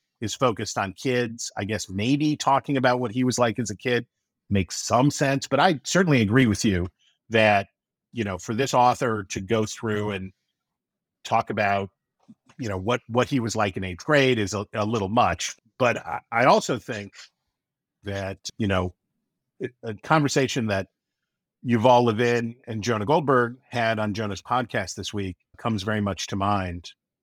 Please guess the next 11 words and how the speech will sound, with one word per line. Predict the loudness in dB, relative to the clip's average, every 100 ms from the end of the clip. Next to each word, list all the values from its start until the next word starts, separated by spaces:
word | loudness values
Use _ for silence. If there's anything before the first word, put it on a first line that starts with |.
| _ _ _ _ _ _ _ _
where | -4 -2
they | 0
were | -2
talking | 0 0 0 -4
about | -2 -2 -2 -6 _ _ _ _ _
how | -2 0 2 2 -2 -6 -12 _ _ _ _ _ _ _ _
the | -4 -4
kind | -4 -2 0 2 0 0
of | 0 2 2 0 -2 -6 -12 -10
pandering | -2 0 2 2 0 -2 -6 -8
and | -6 -4 -2 -4 -6